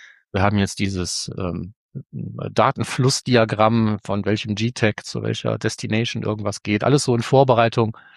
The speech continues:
der Dinge, über die wir in unserer Sendung dazu ja schon mal gesprochen haben, also was noch alles auf uns zukommt beim Tag Manager an Änderungen, ne? Das G-Tag und,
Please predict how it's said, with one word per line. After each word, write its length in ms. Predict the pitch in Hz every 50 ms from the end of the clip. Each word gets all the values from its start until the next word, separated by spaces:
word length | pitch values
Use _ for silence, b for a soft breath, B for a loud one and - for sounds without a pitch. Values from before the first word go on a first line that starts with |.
| B B B B B B _ -
der 180 | - 110 110 104
Dinge, 340 | 104 120 120 123 120 117 104
über 220 | 104 101 107 104
die 180 | 101 113 110 107
wir 140 | 107 104 101
in 40 | 95
unserer 500 | 98 101 98 101 95 95 98 95 95 - b b b b b b b _
Sendung 400 | - - 107 131 151 143 127 120
dazu 260 | 110 - - - 123
ja 80 | 110
schon 120 | 104 - 107
mal 60 | 104
gesprochen 420 | 104 - - 143 151 - 147 120
haben, 220 | 117 107 104 101 98
also 180 | 98 98 95
was 120 | 98 - -
noch 100 | 104 -
alles 220 | - 104 107 -
auf 140 | - - -
uns 180 | 101 - - -
zukommt 480 | - 120 - - 110 101 98 92 - - b b b b b b b b b _ _ -
beim 360 | 92 92 90 90 90 90 98 -
Tag 200 | - 104 - -
Manager 320 | 95 90 90 90 - 92
an 100 | 92 92
Änderungen, 460 | - 98 101 101 92 87 90 87 87
ne? 120 | 90 104 127
Das 200 | 113 - - -
G-Tag 520 | - 107 104 - - 110 98 90 - -
und, 340 | - 95 95 90 87 -